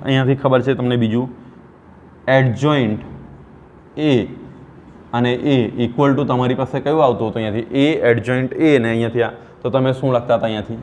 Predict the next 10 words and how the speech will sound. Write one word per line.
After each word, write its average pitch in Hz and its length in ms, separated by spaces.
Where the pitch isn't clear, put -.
એ 104 260
આ, 80 100
આ 104 120
રીતે 110 180
લખતા 120 240
હતા 107 120
ને 87 100
મિત્રો - 200
તમારી 92 240
પાસે. 92 240